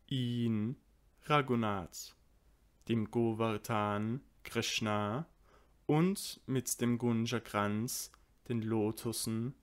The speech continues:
der Füße Radhas. Sechzehn Jahre durfte Raghunath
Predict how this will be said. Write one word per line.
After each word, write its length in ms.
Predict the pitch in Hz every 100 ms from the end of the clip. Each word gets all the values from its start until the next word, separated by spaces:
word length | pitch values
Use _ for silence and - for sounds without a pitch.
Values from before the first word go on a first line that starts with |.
| _ _
der 100 | 107
Füße 800 | - - 120 120 107 - 107 110 110 _ _ _ -
Radhas. 880 | 113 110 110 - 104 107 - - - _ _ _ _ _ _ _ _ _ _ -
Sechzehn 580 | - 165 - - 180
Jahre 520 | 147 113 110 110 113 110
durfte 560 | - 120 120 - 123
Raghunath 920 | 113 107 117 113 107 107 151 - -